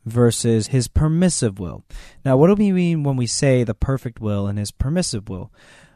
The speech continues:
A lot of times when God tells us to do something, he wants to manifest it. And if we act according to his instructions, and if we do it, then we are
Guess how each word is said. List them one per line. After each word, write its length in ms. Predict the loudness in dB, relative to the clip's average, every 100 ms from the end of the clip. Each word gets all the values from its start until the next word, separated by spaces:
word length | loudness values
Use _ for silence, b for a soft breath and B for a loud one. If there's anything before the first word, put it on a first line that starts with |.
| b
A 80 | -4
lot 220 | 0 0
of 100 | -2
times 460 | -4 -2 -2 -4 -4
when 100 | -2
God 240 | -2 -2
tells 340 | 0 2 4
us 200 | 2 -2
to 100 | -6
do 160 | -4 -2
something, 560 | 0 -2 -2 -4 -4 -2
he 160 | -2
wants 580 | -2 0 -2 -4 -10 -10
to 120 | -6
manifest 720 | -2 0 -2 -2 -6 -8 -8
it. 160 | -10 -10
And 160 | -8 -6
if 220 | -6 -6
we 240 | -4 -4 -6
act 580 | -2 -2 -2 _ -16 -16 -20 _ _ _ _
according 440 | -16 -6 0 2 2
to 60 | 2
his 120 | 2
instructions, 580 | -4 -4 -6 -6 -12 -8
and 100 | -8
if 120 | -6
we 80 | 0
do 240 | 4 4
it, 180 | 4 -2 _ _ _ _ _ _ -14
then 260 | -4 -2
we 140 | 0
are 120 | -2